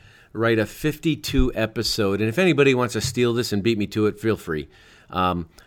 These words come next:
but I may do a fifty-two chapter book, on, and the title of the book would be Don't Get Good, comma, Get Done. And what it would be is fifty-two business stories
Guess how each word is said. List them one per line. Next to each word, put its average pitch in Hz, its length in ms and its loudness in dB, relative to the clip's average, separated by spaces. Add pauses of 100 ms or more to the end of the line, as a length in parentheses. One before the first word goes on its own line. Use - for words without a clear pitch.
(120)
but 117 120 2
I 120 80 6
may 165 220 4
do 175 160 4
a 123 60 2
fifty-two 151 960 0
chapter 110 920 -2 (240)
book, 104 640 -2 (880)
on, 107 240 2
and 113 120 2
the 110 60 2
title 147 400 0
of 131 120 0
the 120 80 -2
book 117 260 -4
would 107 140 0
be 104 160 0
Don't 113 440 0
Get 156 320 -2
Good, 101 460 2 (320)
comma, 98 540 -2 (300)
Get 92 420 -2
Done. 82 420 -2 (720)
And 107 320 2
what 135 160 2
it 160 100 -2
would 156 200 2
be 117 340 0 (360)
is 113 320 4
fifty-two 175 920 0
business 117 520 0
stories 87 640 -2